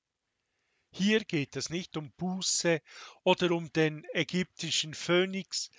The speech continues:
der aus der Asche aufersteht, sondern primär um den gesellschaftlichen Ausschluss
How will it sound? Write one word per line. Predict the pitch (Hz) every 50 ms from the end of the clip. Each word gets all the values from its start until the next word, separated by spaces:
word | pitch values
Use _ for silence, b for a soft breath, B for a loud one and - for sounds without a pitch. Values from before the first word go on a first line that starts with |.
| B B B B B
der | 214 233 202 156
aus | 151 - -
der | - 160 - 180
Asche | 160 170 - - - 180 185 180
aufersteht, | 165 170 170 - - 180 - - - - 156 147 147 143 - _ _ - _ _ _ _ _ _ _ _ _ _ _ _ _ _ -
sondern | - - 190 190 185 180 156 147 160 - -
primär | - 180 185 185 190 185 180 180 175 165 139 _ _
um | - 160 156 143 -
den | 143 139 131 120
gesellschaftlichen | - 143 139 - - - 165 165 180 170 - - 160 151 - - - - 156 - - 143 143 -
Ausschluss | - 147 147 170 170 - - - 170 165 160 160 143 - - - -